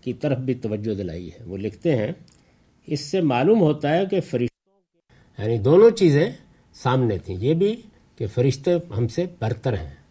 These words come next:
ان کو دوام حاصل ہے، اور یہ بھی کہ مجھے بہرحال موت آنی ہے، ہم دونوں کو ایک دن دنیا سے جانا ہے۔ تو یہ در حقیقت وہ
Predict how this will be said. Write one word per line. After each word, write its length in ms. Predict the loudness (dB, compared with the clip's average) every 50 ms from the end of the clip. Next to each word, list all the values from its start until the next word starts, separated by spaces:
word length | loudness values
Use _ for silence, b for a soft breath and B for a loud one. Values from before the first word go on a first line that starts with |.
| _ _ -8
ان 160 | -6 -6 -4
کو 160 | -4 -4 -4
دوام 380 | -2 -2 -2 -2 0 0 0 0
حاصل 440 | 0 -2 -2 -2 0 0 0 0
ہے، 140 | -2 -4 -8 -12 b b b b b b b _
اور 160 | -12 -8 -6 -4
یہ 200 | -2 0 0 2
بھی 180 | 2 2 2
کہ 140 | 2 0 0
مجھے 320 | 0 2 4 6 6 6
بہرحال 280 | 6 6 4 4 4 2
موت 300 | 0 0 -2 -4 -4 -6
آنی 220 | -8 -8 -8 -10
ہے، 60 | -10 -12 -14 -18 -20 _ _ _ _ _ _ _ _ _ _ _ _
ہم 140 | -6 -4 -2
دونوں 320 | 0 2 2 4 4 4
کو 120 | 4 2 2
ایک 220 | 2 2 2 2
دن 180 | 2 2 2 2
دنیا 260 | 2 2 2 2 2
سے 140 | 0 0 -2
جانا 400 | -2 -2 0 0 0 0 0 -2
ہے۔ 80 | -6 -10 -14 _ b b b b b b b b b b b b -10
تو 100 | -8 -6
یہ 300 | -4 -2 -2 0 0 2
در 260 | 4 4 4 4 4
حقیقت 380 | 2 0 -2 -4 -2 -4 -4 -2
وہ 240 | -2 -2 -2 -2 -2